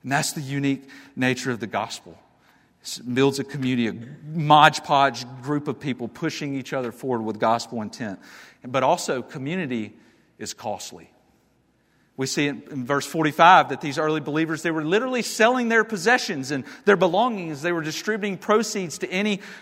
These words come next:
who had need. Now, contextually in Acts, you need to know this. It was a little bit easy for them to do this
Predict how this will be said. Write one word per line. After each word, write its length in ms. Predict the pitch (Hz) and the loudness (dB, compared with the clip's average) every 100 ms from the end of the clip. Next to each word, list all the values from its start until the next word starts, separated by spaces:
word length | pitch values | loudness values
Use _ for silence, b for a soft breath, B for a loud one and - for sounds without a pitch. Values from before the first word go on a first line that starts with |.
| - | 4
who 120 | 208 | 6
had 260 | 196 185 | 10 8
need. 220 | 196 220 165 | 6 -2 2
Now, 220 | 160 156 | 2 0
contextually 640 | 220 190 240 247 - 208 | -4 -2 0 -2 -4 -4
in 100 | 180 | -2
Acts, 260 | 175 147 170 | -2 -2 -10
you 60 | |
need 100 | 170 | -8
to 80 | 165 | -2
know 160 | 160 156 | -2 0
this. 260 | 156 - | -4 -4
It 60 | 202 | -6
was 140 | 208 | -2
a 20 | |
little 140 | 233 233 | 2 2
bit 180 | 226 196 | 2 0
easy 300 | 226 220 190 | -2 -2 -6
for 160 | 175 | -6
them 220 | 139 131 | -6 -4
to 60 | 127 | -4
do 160 | 120 110 | -4 -4
this 300 | 104 98 | -6 -10